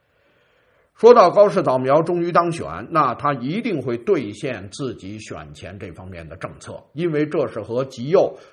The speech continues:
争夺选民的一个主要的方面。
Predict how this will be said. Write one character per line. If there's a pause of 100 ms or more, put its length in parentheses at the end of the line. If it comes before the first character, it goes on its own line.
(100)
争
夺
选
民
的
一
个
主
要
的
方
面。